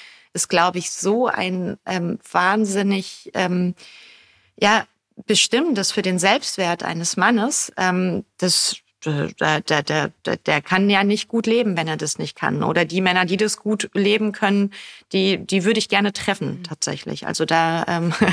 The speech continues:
Speaker 1: <laughs> die Erfahrung habe ich noch nicht gemacht.
Speaker 2: Welchen Ausgang oder sagen wir alternativen Ausgang für diese Geschichte hättest du dir denn gewünscht für den Mann?
Speaker 1: Für den Mann? Ach, der hatte doch kein echtes Interesse an der.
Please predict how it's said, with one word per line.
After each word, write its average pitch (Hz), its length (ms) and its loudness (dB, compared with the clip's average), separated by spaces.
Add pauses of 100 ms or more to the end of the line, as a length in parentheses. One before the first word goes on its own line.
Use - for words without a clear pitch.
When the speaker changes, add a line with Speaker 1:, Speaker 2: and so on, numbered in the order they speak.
(160)
Speaker 1:
<laughs> - 360 -2
die 170 180 0
Erfahrung 185 460 2
habe 180 140 0
ich - 100 -6
noch 170 120 -2
nicht 165 200 -4
gemacht. 190 140 -4
Speaker 2:
Welchen 214 260 -2
Ausgang 220 540 -2
oder 185 240 2
sagen 180 180 0
wir 175 140 0
alternativen 196 600 2
Ausgang 185 480 -2
für 196 120 -2
diese 175 180 -4
Geschichte 196 400 -2
hättest 196 260 -2
du 196 60 2
dir 175 140 2
denn 175 160 0
gewünscht 170 440 -2 (280)
für - 160 -6
den 180 180 -2
Mann? 175 220 -2 (560)
Speaker 1:
Für 185 140 -8
den 190 180 -2
Mann? 208 260 2
Ach, - 140 -4
der 190 180 0
hatte 214 160 2
doch 208 200 0
kein 202 200 0
echtes 190 320 -4
Interesse 190 460 0
an 160 180 0
der. 147 320 -2